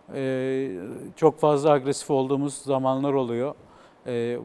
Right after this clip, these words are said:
burada, e, hakemlerle özellikle yaşadığımız diyaloglarda bazen, e, abarttığımı düşünüyorum, abarttığım yerler olabiliyor. E, onu biraz daha, e, düşürmek gerekiyor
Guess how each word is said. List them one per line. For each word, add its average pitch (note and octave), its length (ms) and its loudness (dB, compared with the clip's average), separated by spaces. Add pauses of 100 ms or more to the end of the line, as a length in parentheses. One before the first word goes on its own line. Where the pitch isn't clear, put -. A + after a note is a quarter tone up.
(140)
burada, C#3+ 360 2
e, D3 60 -4 (1200)
hakemlerle C#3 880 2 (380)
özellikle C3 320 -2
yaşadığımız C#3 480 0
diyaloglarda C#3 920 2
bazen, D3+ 400 -2 (420)
e, B2+ 680 -6
abarttığımı C#3+ 640 2
düşünüyorum, D3 400 -2
abarttığım C3+ 420 0
yerler C3+ 340 -2
olabiliyor. B2 600 -2 (600)
E, D3 100 -2
onu D#3+ 280 2
biraz C#3+ 340 4
daha, E3+ 260 4 (140)
e, C#3+ 240 -4
düşürmek D3 460 -4
gerekiyor A#2+ 400 -4